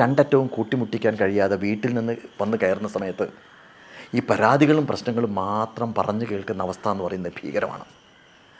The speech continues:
ഒന്നിച്ച് നിന്ന് പരിഹരിക്കേണ്ടതിന് പകരം ഒരാളെ മാത്രം കുറ്റപ്പെടുത്തുമ്പോഴുണ്ടാവുന്ന ആ വേദനയുണ്ടല്ലോ, അത് അസഹനീയമാണ്. ഇന്ന് ആരോഗ്യത്തോടു കൂടി ഇരിക്കുന്ന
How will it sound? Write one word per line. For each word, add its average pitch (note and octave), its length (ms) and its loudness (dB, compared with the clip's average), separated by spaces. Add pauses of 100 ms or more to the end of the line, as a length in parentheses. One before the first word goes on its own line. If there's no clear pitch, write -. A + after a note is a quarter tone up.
(280)
ഒന്നിച്ച് C3+ 460 0
നിന്ന് A#2+ 240 -2
പരിഹരിക്കേണ്ടതിന് G#2+ 800 -2
പകരം F2+ 300 0 (540)
ഒരാളെ C#3 420 10
മാത്രം C3 340 2
കുറ്റപ്പെടുത്തുമ്പോഴുണ്ടാവുന്ന A#2+ 1200 2
ആ G2+ 80 0
വേദനയുണ്ടല്ലോ, F#2 560 0 (380)
അത് F2+ 140 2
അസഹനീയമാണ്. B2 640 -2 (1040)
ഇന്ന് F3+ 180 8 (200)
ആരോഗ്യത്തോടു D3+ 560 8
കൂടി C#3 160 2
ഇരിക്കുന്ന B2+ 260 0